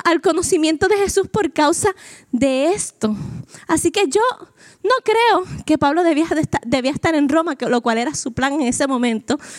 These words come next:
durante ese tiempo, sino que yo creo que Pablo estaba, eso no era un desvío, sino que Pablo estaba en el lugar correcto,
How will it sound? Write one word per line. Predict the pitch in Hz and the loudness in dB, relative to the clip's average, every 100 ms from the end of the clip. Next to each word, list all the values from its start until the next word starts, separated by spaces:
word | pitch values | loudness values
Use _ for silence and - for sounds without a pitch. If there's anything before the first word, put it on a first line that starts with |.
| - - - - - - | -18 -20 -20 -20 -14 -4
durante | 233 285 285 262 | 0 0 0 -2
ese | 311 359 | -2 -2
tiempo, | 262 226 220 226 226 - - - - - - | 0 -2 0 -2 -2 -4 -4 -6 -8 -10 -2
sino | 294 269 | 0 0
que | 294 302 | 2 0
yo | 285 | 2
creo | 302 | 0
que | 294 277 | 0 0
Pablo | 277 285 320 | 2 2 0
estaba, | - 277 233 - - - | 0 0 0 -4 -14 -2
eso | 269 330 | 0 2
no | 302 | 2
era | 294 | 2
un | 294 | 2
desvío, | 311 220 233 220 | 0 0 0 0
sino | - 233 226 | 0 -2 0
que | 269 | 0
Pablo | 240 233 | 0 0
estaba | 269 302 262 | 0 0 0
en | |
el | 254 | -2
lugar | 226 220 220 | 0 -2 -2
correcto, | 262 262 214 185 - 202 | -2 -2 -2 -6 -8 -8